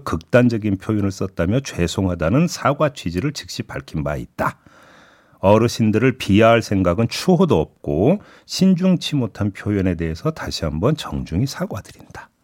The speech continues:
이렇게 밝혔고요. 국민의힘도 별도 입장문을 냈습니다. 일부 언론에서 해당 발언 바로 뒤에 붙은 죄송하다는 발언은 삭제한 채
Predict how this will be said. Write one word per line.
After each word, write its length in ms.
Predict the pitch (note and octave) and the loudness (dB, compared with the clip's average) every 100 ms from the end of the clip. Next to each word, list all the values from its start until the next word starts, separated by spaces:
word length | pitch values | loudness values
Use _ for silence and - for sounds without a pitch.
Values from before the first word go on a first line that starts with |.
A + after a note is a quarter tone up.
| _ | _
이렇게 220 | E2+ E2 - | -8 -8 -10
밝혔고요. 680 | D#2+ - D#2+ - D#2+ C#3+ - - - - - - _ | -12 -10 -12 -6 -2 -2 -2 -14 -20 -20 -20 -20 _
국민의힘도 680 | B2+ D#3+ G3 G#3 F#3+ E3+ F3+ | 6 8 8 8 6 4 2
별도 400 | - C3 C3+ F#3+ | 2 0 4 4
입장문을 580 | F#2+ E2 G3+ A#3 G3 A2+ | 4 2 4 6 6 4
냈습니다. 640 | D#2+ - E2+ D#2+ - F3+ - _ _ - _ A2+ | 0 -4 -10 -8 -4 -4 -6 _ _ -20 _ 4
일부 380 | C#3+ G3 F#3 | 4 6 6
언론에서 580 | F3+ C3 C3+ C3+ A2+ C#3 | 6 6 6 4 4 2
해당 400 | B2 G3+ - F#3+ | 4 6 6 6
발언 460 | D#3 C#3 C3+ C3+ C3+ | 6 6 8 8 6
바로 360 | - - C3+ F3 | 4 4 6 6
뒤에 220 | E3 D#3+ | 6 4
붙은 480 | B2+ - - E3 F3 | 2 -2 0 2 2
죄송하다는 800 | - F#2+ A2 D3 C#3 C3 C3 B2 | 4 2 4 4 4 4 2 2
발언은 420 | - F#2 G#2 C#3 | 0 0 2 0
삭제한 600 | - D#3+ - F3 A#2+ F2+ | -2 -8 -2 2 4 2
채 300 | - A#2+ | 4 4